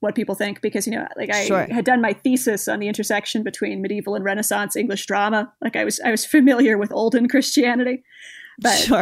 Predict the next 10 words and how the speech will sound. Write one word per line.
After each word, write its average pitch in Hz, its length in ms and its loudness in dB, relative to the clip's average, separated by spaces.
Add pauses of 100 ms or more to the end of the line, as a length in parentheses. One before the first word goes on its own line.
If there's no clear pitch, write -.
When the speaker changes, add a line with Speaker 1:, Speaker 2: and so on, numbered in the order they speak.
Speaker 1:
as 208 240 2
far 247 300 4
as 247 120 2
I 240 120 4
know, 208 380 2
it's - 180 -4
just - 300 -2
snakes - 600 -4 (180)
and - 160 -4
stuff - 260 -6